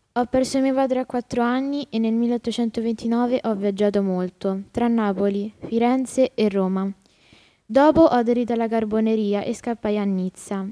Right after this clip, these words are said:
insieme a Bianca Milesi, mia grande amica.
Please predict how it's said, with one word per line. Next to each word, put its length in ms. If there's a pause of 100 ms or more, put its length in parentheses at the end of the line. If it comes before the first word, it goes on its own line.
insieme 400
a 40
Bianca 360
Milesi, 560
mia 160
grande 320
amica. 440